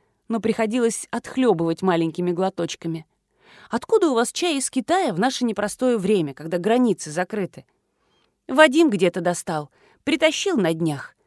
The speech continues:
Он же знает, как я люблю чай и всё, что с ним связано, а я не спрашивала, откуда». Катя невольно подавилась волшебным чаем и закашлялась.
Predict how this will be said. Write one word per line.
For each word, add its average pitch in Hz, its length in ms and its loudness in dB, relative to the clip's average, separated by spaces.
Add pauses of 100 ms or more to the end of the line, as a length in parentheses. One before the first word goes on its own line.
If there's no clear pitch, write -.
(420)
Он 320 220 4
же 262 140 2
знает, 247 400 2
как 214 200 -2
я 214 120 2
люблю 196 320 0
чай 285 400 0
и 180 200 -2
всё, - 180 -4
что - 180 -6
с - 100 -10
ним 190 140 2
связано, 143 640 -4 (420)
а 381 100 -4
я 339 120 0
не 185 140 0
спрашивала, 175 640 -2
откуда». 214 420 -6 (1040)
Катя 262 340 2
невольно 269 540 4
подавилась 226 680 2
волшебным 190 600 0
чаем 156 400 -2
и 202 160 -4
закашлялась. 180 880 -2